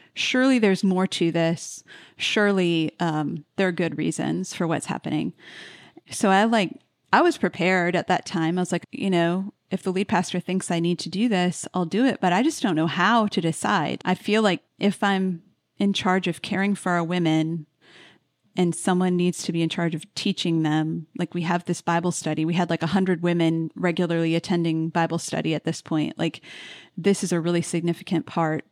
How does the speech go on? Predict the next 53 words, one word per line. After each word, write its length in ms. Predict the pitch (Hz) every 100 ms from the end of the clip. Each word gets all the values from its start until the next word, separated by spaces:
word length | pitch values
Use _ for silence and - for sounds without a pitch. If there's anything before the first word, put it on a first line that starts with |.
| _
And 140 | 226 254
it's 160 | 269
my 100 | 208
baby, 640 | 170 165 180 160 160 190 202
you 100 | 214
know, 200 | 185 185
like, 320 | 180 170 - _ _ _ _
I 80 | 190
feel 280 | 185 - 214
like 220 | 220 180
the, 140 | 190 - -
the 80 | 180
roles 260 | 180 202
are 60 | 220
kind 240 | - 185
of 100 | 180
tied 320 | - 170 165
up 300 | 165 220 - -
and 140 | 180
I 80 | 180
don't 180 | 202 -
know 80 |
how 160 | 180 185
to 80 | 170
separate 460 | - 180 160 156
them." 280 | - - 196 - - - - - -
And 160 | 233
so 160 | - 233
I 80 | 220
really 260 | 214 262
wanted 300 | 247 208 196
to 60 | -
understand, 800 | 190 180 156 - 240 262 175 175
like, 380 | 170 170 - - _ _ _
how 200 | - 202
do 60 | 226
we 100 | 233
do 160 | 175
this 440 | 175 175 196 - -
and 220 | 180 165
why? 500 | 160 170 208 240 254
Like, 280 | 190 156 - - - - - _ 226
how 180 | -
do 60 | 233
I 100 | 240
make 300 | 196 196 -
this 180 | 202 -
decision 800 | 165 - 165 170 170 165 165 151 _ _ _ -
without 500 | 202 196 - 185 -
even 240 | 202 190 180
understanding 800 | 165 165 - - 170 170 170 160
the 100 | 160
reasons 680 | 160 165 - 160 156 156